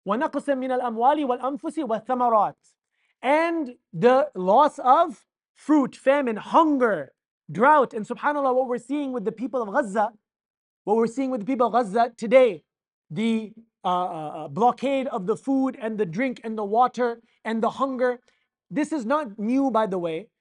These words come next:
If you actually look and you look at the studies done on the children of Gaza, most of them have a food disorder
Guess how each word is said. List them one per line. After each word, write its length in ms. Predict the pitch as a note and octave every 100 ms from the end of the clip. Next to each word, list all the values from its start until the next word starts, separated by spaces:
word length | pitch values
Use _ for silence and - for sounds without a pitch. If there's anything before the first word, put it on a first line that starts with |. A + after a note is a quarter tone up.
| _ _
If 180 | A#3 A#3
you 140 | G#3+ C4
actually 380 | F#3+ - B3
look 260 | A3 D4 D4
and 180 | A#3+ G#3
you 100 | G#3
look 180 | C4+ -
at 100 | G#3+
the 80 | F#3
studies 400 | - A#3+ A#3 G3+
done 260 | E3 A3+ A#3
on 180 | G#3
the 80 | F#3+
children 380 | F#3+ B3 A3+ G#3
of 60 | F3
Gaza, 420 | A3 G3 D4 D#4 _ -
most 360 | G3 C#4+ -
of 120 | C4+ G#3
them 120 | A3+
have 360 | - A#3 C4 -
a 100 | B3
food 320 | G#3+ C4 C4
disorder 580 | G3 G#3+ - G3 D#3 A#2+